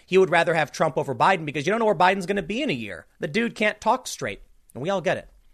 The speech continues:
It doesn't matter what's going on in Wisconsin, in my opinion. It doesn't matter what's happening with the Supreme Courts or mail-in voting. I think that's all a distraction.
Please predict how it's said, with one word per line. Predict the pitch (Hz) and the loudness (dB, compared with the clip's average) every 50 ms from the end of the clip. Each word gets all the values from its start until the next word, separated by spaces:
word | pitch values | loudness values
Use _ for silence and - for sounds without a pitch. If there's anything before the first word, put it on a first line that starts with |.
| _ - - - - - | _ -20 -20 -18 -6 0
It | 175 | 0
doesn't | 220 220 311 254 269 | 2 2 2 2 4
matter | 269 262 254 | 4 6 6
what's | 226 208 - | 4 2 0
going | - 208 190 190 185 175 | 0 0 0 0 -2 -2
on | 165 165 | -2 -2
in | 165 156 | -4 -4
Wisconsin, | 143 - - - 117 107 101 - 113 104 110 - | -6 -8 -8 -8 -8 -8 -8 -10 -12 -12 -12 -12
in | - 123 123 | -10 -6 -4
my | 120 123 120 | -4 -4 -4
opinion. | 110 - 135 113 95 92 95 - _ - _ - _ - | -4 -6 -10 -12 -12 -14 -18 -20 _ -20 _ -20 _ -8
It | |
doesn't | 127 - 247 247 | -2 0 0 2
matter | 226 220 220 214 208 | 4 4 6 6 4
what's | 208 202 - | 2 2 2
happening | 185 170 170 170 - 165 165 160 160 147 | 0 0 0 0 -2 -2 -2 -4 -2 -4
with | 147 143 | -6 -6
the | - | -6
Supreme | - 143 - - 143 135 135 | -12 -12 -10 -10 -8 -8 -8
Courts | 127 - 127 117 113 - - - - | -8 -4 -4 -4 -4 -4 -8 -12 -10
or | - 117 127 | -8 -6 -6
mail-in | 127 123 127 135 135 127 117 | -4 -2 -2 -2 -4 -4 -2
voting. | 135 151 151 127 110 110 | -2 -2 -2 -2 -4 -6
I | 120 | -6
think | - - 170 | -8 -6 -8
that's | 147 - 143 | -6 -2 -2
all | 135 135 | -2 -2
a | 123 | -4
distraction. | 117 107 - - - 147 147 151 - - 107 80 - | -8 -10 -12 -6 -4 -4 -4 -4 -6 -12 -16 -16 -18